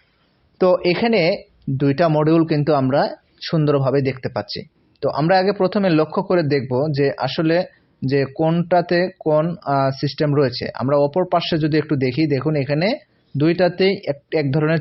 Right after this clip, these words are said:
চিহ্ন দেওয়া রয়েছে, আর একটাতে একটু লেখা রয়েছে যে ডিসি থেকে ডিসি এক্স এম এল সিক্স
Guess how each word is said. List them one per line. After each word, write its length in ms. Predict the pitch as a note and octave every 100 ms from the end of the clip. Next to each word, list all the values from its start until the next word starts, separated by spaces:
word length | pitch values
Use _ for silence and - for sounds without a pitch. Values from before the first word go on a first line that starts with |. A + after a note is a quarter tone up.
| D#3+
চিহ্ন 260 | D#3+ D#3
দেওয়া 180 | C#3+ B2+
রয়েছে, 460 | A#2+ A#2 A2+ F3 C4 _ _ - - _ _ C#3 B2 B2
আর 300 | C3+ C3+ C3 -
একটাতে 960 | - D3+ - - - E3 D#3+ E3+ E3+ F3
একটু 260 | D3 C#3+ D3+
লেখা 320 | C3+ C3+ E3
রয়েছে 440 | D3+ C#3 C3+ E3 F3+
যে 160 | D3
ডিসি 460 | A#2+ C3+ C3+ E3 D#3+
থেকে 320 | D#3 C#3 D#3+
ডিসি 520 | C3+ C#3 - F3+ A3+ - _ _ _ _ -
এক্স 260 | D#3 E3+ - -
এম 260 | - D3 D3 -
এল 340 | C#3 D#3 G3 G#3+ _ _
সিক্স 400 | - - F#3 G3